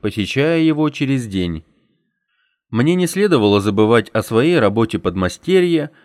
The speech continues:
а Бонни — о медитативных тренировках. Каждый из нас был одержим своей целью. Я становился сильнее и боролся со скукой, она же зарабатывала деньги.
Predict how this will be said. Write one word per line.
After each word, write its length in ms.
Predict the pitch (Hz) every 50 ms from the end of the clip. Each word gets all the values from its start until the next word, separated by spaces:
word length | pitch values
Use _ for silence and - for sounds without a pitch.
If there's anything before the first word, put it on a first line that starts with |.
| _ _
а 120 | - 95 95
Бонни — 540 | 92 110 151 185 202 196 190 190 180 175 - _ _ _ _ _ _
о 320 | - 143 165 196 208 202 - -
медитативных 920 | 117 110 104 101 101 92 - 98 90 - - 180 190 175 180 175 165 165 -
тренировках. 920 | - 135 127 139 135 127 98 95 87 80 - - 85 82 82 - - _ _ _ _ _ _ _ _ _ _ _ _ _ _ _ _ _
Каждый 460 | - 117 117 113 104 95 90 98 95
из 100 | 92 87
нас 360 | 98 113 139 165 170 131 -
был 260 | 104 101 123 131 139 135
одержим 520 | 117 113 101 101 110 104 98 120 135 131
своей 340 | 113 - 110 107 117 117 120
целью. 580 | 113 - - 165 156 120 95 90 85 82 80 - _ _ _ _ _ _ _ _ _ _ _ _ _ _ _
Я 240 | - 95 98 107 110
становился 580 | - - 113 104 104 104 101 107 98 - - 92
сильнее 600 | - - 107 104 107 117 135 151 165 175 175 170
и 140 | 165 - 107
боролся 520 | 95 127 95 - 107 123 131 135 135 135
со 160 | 120 - 127 117
скукой, 540 | - - - 165 - - 90 82 80 80 _ _ _ _ _ _ _ _
она 320 | - 95 95 95 123 165 196
же 140 | 185 196 175
зарабатывала 720 | 160 156 131 113 95 98 92 92 - 98 95 104 104 107
деньги. 500 | 104 98 104 95 90 90 82 82 80